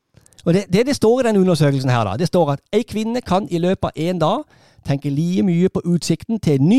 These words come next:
kjole som en mann tenker seg utsikten til ei runde i senga. Tre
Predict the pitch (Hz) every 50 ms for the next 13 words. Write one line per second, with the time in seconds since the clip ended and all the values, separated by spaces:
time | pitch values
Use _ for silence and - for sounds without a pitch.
0 | 277 - 220 220 208 208 202 220 226 226 - _ _ _ _ _ _ _ _ _
1 | _ - - - - - 170 147 156 170 175 - _ _ _ _ - 151 143 139
2 | - - 143 - 151 139 - - 131 120 - - 123 - - 151 139 - 131 -
3 | - 127 117 104 104 104 104 98 - - _ _ - 165 151 127 104 104 85 82
4 | - _ _ _ _ _ _ _ _ _ _ _ _ _ _ _ _ _ _ _
5 | _ _ _ _ _ _ _ _ _ _ _ _ - - 160 196